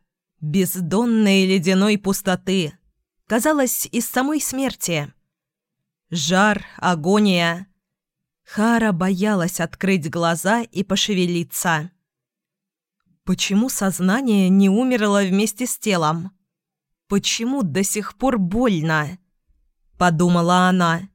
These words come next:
и спустя несколько мучительных минут всё-таки решилась взглянуть на мир. Глаза до сих пор слезились,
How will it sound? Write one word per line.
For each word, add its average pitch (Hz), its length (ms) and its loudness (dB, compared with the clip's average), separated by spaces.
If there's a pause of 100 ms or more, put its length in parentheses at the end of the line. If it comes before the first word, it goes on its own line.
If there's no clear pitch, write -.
(360)
и 160 100 -2
спустя 262 520 -2
несколько 214 640 0
мучительных 190 960 0
минут 170 440 0 (120)
всё-таки 247 800 -2
решилась 175 720 0
взглянуть 180 720 0
на 185 140 2
мир. 175 300 -2 (1120)
Глаза 196 460 2
до 311 140 -2
сих - 240 -4
пор 277 180 -4
слезились, 180 840 -4